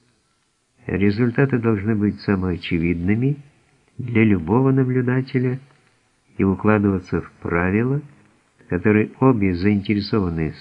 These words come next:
стороны выработают совместно до начала формальной процедуры испытаний. Ни одна деталь процедуры испытаний не может быть изменена без согласия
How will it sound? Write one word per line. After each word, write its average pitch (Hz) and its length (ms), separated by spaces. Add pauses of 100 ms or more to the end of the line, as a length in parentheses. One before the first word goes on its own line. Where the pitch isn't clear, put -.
(120)
стороны 82 560 (1300)
выработают 135 880
совместно 104 840
до 90 140
начала 95 480
формальной 85 680
процедуры 135 840 (220)
испытаний. 104 680 (1500)
Ни 95 160
одна 113 400
деталь 117 580
процедуры 90 720
испытаний 85 680
не 117 160
может 95 400
быть 82 300
изменена 85 560
без 78 300
согласия 143 680